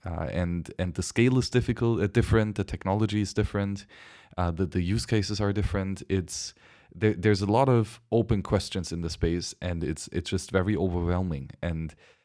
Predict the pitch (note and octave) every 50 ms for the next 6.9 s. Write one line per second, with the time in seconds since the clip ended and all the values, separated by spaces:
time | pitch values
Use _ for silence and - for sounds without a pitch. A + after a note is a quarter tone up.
0 | _ _ - - F2+ D#2+ - C3+ D3+ D#3+ C#3 G#2+ F#2 G2+ A2+ B2 - - E2 E2
1 | D#2+ - - F#2+ - - F2 - - F2+ - - - G2 E2+ - - - - -
2 | F#2 F#2 E2+ D#2+ D#2 - - G#2+ G2 - F#2+ F2 D#2+ G2+ F#2 F#2 G2+ - - E2
3 | D2+ D#2 D#2 - - - E2 E2+ D#2 D#2+ F2 E2 - - E2+ E2 E2+ E2 D#2+ D2+
4 | D#2 D2+ E2+ - - E2 D#2+ D2+ D#2+ D#2+ F#2 D#2+ D2 D2+ E2 A2 - - - _
5 | _ _ _ _ - - - - F2 D#2+ - F2 - E2 G2+ - - F#2+ - F2
6 | F2+ F2+ F2+ E2 F2+ E2+ - F2 D2+ - F#2 E2+ - - - - -